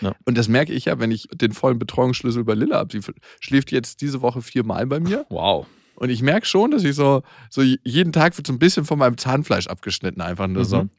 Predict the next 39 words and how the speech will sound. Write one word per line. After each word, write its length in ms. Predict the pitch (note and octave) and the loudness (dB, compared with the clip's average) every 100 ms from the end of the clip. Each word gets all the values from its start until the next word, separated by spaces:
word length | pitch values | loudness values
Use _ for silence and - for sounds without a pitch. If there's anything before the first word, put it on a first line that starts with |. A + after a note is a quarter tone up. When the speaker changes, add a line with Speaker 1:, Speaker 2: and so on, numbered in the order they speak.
| _ | _
Speaker 1:
I 60 | A2+ | -6
know. 220 | F2 F2+ A2+ _ _ _ | -4 -4 -6 _ _ _
Speaker 2:
Und 120 | G#2+ | -4
ich 100 | F#2 | -2
laufe 200 | A2 G#2 - | 2 0 0
da 100 | D#2+ | -10
drauf. 340 | D#2+ D#2+ - - _ _ _ _ _ _ _ _ _ _ | -8 -8 -10 -20 _ _ _ _ _ _ _ _ _ _
Und 320 | G#2+ G2 - - | -4 -2 -4 -6
das 180 | E2 C3 | -4 -4
ist 100 | - | -2
schon 220 | G3+ D#3+ | 0 0
hart. 180 | D3+ - | 0 -4
Und 160 | F#2+ | -4
das 220 | A2+ C3+ - | -4 -4 0
jeden 260 | D#3 G#3+ | 0 0
Tag 300 | D3 D3+ - | -4 -6 -4
zu 80 | G#2+ | -4
haben 180 | E2+ A2+ | -2 -4
und 120 | G#2 | -6
zu 80 | - | -8
wissen, 160 | A#2 | -8
dass 140 | A#2+ G#2+ | -6 -2
dein 180 | A#2 A2 | -2 0
Ber-, 120 | F2+ - - - - - | -4 -8 -12 -4 -4 -4
<laughs> 480 | - - _ - _ | -12 -20 _ -20 _
beruflicher 480 | G2+ C3+ E3+ A2 - | -2 0 0 2 2
Alltag 500 | A#2 C#3 - - G2 - - - _ - _ _ - - | 4 2 2 -2 -4 -6 -14 -14 _ -20 _ _ -16 -8
Speaker 1:
Was 180 | D3 - | -8 -6
war 80 | F#2+ | -10
denn 80 | F2+ | -8
das? 220 | A#2+ - - - - | -10 -10 -14 -16 -6
Speaker 2:
ein, 260 | G#2 G#2 E2+ | -2 -2 -2
ein 160 | F#2+ G#2 | -4 -2
trockener 340 | C#3+ A#2+ A2+ | 0 4 4
Huster. 460 | B2 D3+ - F2+ - - - - - - - - _ - | 4 2 0 -2 -2 -4 -14 -14 -20 -20 -20 -20 _ -6
Naja, 220 | G#2 G#2+ G#2 | 2 4 2
gut, 200 | G2+ - | -2 0
aber, 240 | A#2 C3 | 4 4
äh, 60 | G2 | 4